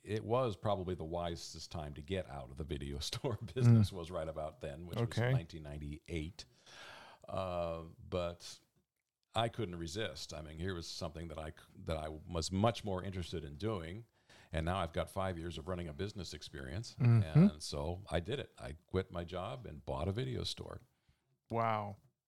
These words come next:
Speaker 1: And I ended up doing that for another ten years. I owned that video store. Didn't make hardly any money.
Speaker 2: Right.
Speaker 1: <laughs> 'Cause that was right when tapes were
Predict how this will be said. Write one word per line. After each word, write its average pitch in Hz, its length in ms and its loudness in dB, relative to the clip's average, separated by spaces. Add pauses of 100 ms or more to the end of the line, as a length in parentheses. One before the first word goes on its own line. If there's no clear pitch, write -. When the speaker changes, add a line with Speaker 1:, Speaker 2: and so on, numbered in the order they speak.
(220)
Speaker 1:
And 73 180 -2
I 76 180 2
ended 85 220 -2
up 82 120 -6
doing 87 260 -2
that 85 320 -4
for 78 340 0
another 87 260 4
ten 113 380 -2
years. - 560 -6 (160)
I 71 160 -2
owned 78 360 -4
that 78 220 -4
video 85 300 -6
store. - 400 -8 (760)
Didn't 165 180 0
make 135 200 0
hardly 92 300 2
any 73 200 -6
money. 85 400 -4 (720)
Speaker 2:
Right. 107 280 0 (460)
Speaker 1:
<laughs> - 400 -2
'Cause 113 240 2 (440)
that 101 160 4
was 98 140 -4
right 104 240 4
when 87 240 -4
tapes 107 420 -2
were 101 220 0